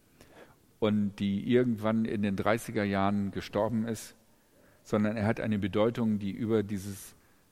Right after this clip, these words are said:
Leben, dieses biologische Leben hier in dieser Welt hinaus viel, viel größer ist. Denn in Jesus ist Gott Mensch geworden, um uns nahe zu sein.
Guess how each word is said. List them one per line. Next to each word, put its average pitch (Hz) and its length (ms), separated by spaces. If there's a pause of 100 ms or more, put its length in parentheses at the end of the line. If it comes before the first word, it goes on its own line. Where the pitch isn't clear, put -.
(320)
Leben, 110 580
dieses 98 200
biologische 107 560
Leben 101 300
hier 110 280
in 117 80
dieser 101 260
Welt 101 320 (400)
hinaus 101 760 (240)
viel, 156 260
viel 135 160
größer 104 420
ist. 73 300 (1500)
Denn 95 140
in 92 140
Jesus 143 600 (320)
ist - 160
Gott 110 200
Mensch 107 360
geworden, 82 540 (1120)
um 110 180
uns 123 340
nahe 92 300
zu - 160
sein. 80 360